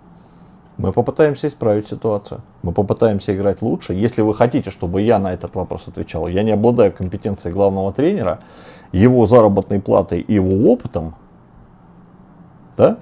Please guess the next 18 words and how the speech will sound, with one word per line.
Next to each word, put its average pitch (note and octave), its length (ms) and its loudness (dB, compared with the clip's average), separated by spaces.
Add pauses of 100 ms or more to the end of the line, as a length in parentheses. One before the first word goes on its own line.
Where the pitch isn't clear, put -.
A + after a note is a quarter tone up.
(120)
Но G2+ 120 2
я F3 120 6
попытаюсь D#3+ 440 -2
ответить B2+ 320 -4
на A2 80 -4
вопрос. - 340 -6
Мы A#2 140 2
попытаемся B2 640 2
исправить G2 400 0
ситуацию, D3+ 460 -2
чтобы G2+ 280 -4
не G#2 100 0
разочаровать G#2 640 -2
наших G2 260 -4
болельщиков, A2+ 600 -2
отдать G#2+ 380 2
все G2+ 160 -6
силы, F3 380 -2